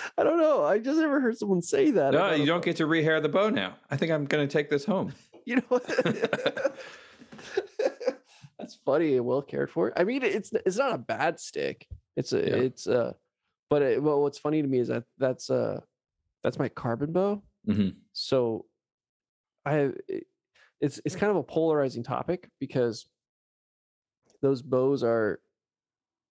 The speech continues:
Speaker 1: completely uniform for obvious
Speaker 2: Mm.
Speaker 1: reasons. They're manufactured,
Speaker 2: Yeah.
Speaker 1: right? So what's so cool about it is that,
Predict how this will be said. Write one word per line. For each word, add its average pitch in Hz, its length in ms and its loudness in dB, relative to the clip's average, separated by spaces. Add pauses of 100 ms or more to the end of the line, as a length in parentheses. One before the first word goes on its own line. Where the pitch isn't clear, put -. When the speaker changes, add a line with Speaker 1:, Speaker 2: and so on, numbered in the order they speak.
(200)
Speaker 1:
completely 156 680 0
uniform 139 640 -2 (300)
for 143 160 0
obvious 113 340 0
Speaker 2:
Mm. - 40 -4
Speaker 1:
reasons. 120 360 -2
They're 104 320 -2
manufactured, 131 800 -4 (400)
Speaker 2:
Yeah. 95 160 0
Speaker 1:
right? 110 260 -2 (920)
So - 180 0
what's 147 140 0
so 156 120 0
cool 196 220 0
about 139 260 0
it 131 60 0
is 127 100 -4
that, 120 240 -2